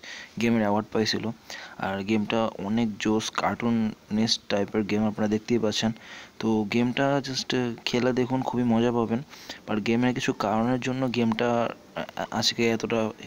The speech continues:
পপুলার না। <clears throat> তিন দিন আগে এই গেমটার আপডেট আসছে। দুই হাজার ষোলো সালে যখন এটা বেস্ট অ্যাওয়ার্ড পায়, তখন এই গেমটার, আহ, আপডেট বন্ধ হয়ে যায়। দুই হাজার সতেরো সালে কোনো আপডেটই আসে নাই,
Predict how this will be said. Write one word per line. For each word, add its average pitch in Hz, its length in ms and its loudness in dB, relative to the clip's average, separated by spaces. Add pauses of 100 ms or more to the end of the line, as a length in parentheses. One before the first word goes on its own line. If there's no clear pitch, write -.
(100)
পপুলার 113 380 2
না। 104 180 0 (720)
<clears throat> 185 340 6
তিন 139 180 6
দিন 139 140 4
আগে 139 160 4
এই 131 60 4
গেমটার 120 260 4
আপডেট 113 260 4
আসছে। 110 300 2
দুই - 540 -8
হাজার 120 160 4
ষোলো 127 220 4
সালে 135 180 4
যখন 135 160 4
এটা 131 180 2
বেস্ট 113 260 2
অ্যাওয়ার্ড 120 240 2
পায়, 120 140 2
তখন 120 240 2
এই 113 60 4
গেমটার, 113 440 2 (180)
আহ, 104 80 -2
আপডেট 107 320 0
বন্ধ 123 320 4
হয়ে 127 160 4
যায়। 113 140 2
দুই 113 120 4
হাজার 120 140 2
সতেরো 110 140 4
সালে 127 140 2
কোনো 117 160 2
আপডেটই 113 320 4
আসে 113 200 2
নাই, 110 120 2